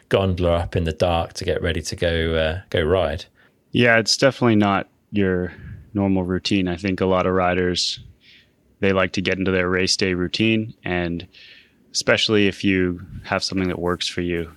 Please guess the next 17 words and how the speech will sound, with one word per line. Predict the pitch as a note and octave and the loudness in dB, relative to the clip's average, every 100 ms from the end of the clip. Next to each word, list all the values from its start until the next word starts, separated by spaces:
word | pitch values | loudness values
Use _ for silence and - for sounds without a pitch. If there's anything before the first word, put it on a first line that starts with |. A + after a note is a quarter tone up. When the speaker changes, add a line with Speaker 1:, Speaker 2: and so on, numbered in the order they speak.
| - | -10
Speaker 2:
you, | F2+ F2 | -6 -6
you | G2+ F2+ | -4 -6
feel | - G2 | 0 0
like | F#2 F2 E2+ - | 2 0 -2 -8
you | - F#2 | -8 -6
can | - F2+ | -4 -6
focus | - F#2 F2 F#2+ - | -2 -2 0 -2 -2
more | G2+ G#2 | -2 0
when | G2 F2+ | 0 -2
you're | F2+ F2+ | 0 0
able | E2+ F2 F2 | 0 -2 -4
to | - - F2+ F2 E2 - - - _ _ - | -4 -4 -2 -4 -6 -14 -20 -20 _ _ -8
kinda | G2 F2+ E2+ _ _ - | -4 -2 -4 _ _ 0
go | F#2+ F2+ | 0 0
through | - G2+ F#2 | -2 0 2
your, | F#2 F2+ F2 E2+ E2 E2 F#2 C3 _ _ - | 2 2 0 -2 -4 -12 -20 -20 _ _ -8
your, | - E2+ | -6 -6